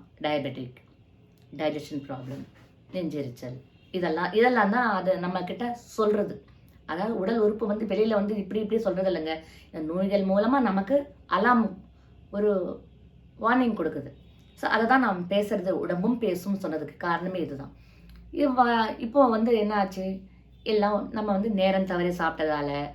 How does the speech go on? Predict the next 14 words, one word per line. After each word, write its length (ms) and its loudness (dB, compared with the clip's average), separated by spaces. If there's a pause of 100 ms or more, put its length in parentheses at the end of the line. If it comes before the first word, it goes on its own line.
(380)
ஆ, 320 -2 (220)
sometimes 600 0
ஃபுட்டை 600 4 (100)
ஸ்கிப் 240 -4
பண்ணதால 340 -6 (480)
நமக்கு 300 0
வந்து 280 2
என்னாச்சு? 440 -10 (460)
டைஜஷன், 560 -6 (280)
ஜீரண 360 0
உறுப்புகள் 460 -2
பாதிப்-, 360 -2 (280)
பாதிப்பு 480 0
ஏற்பட்டிருக்கும், 720 -4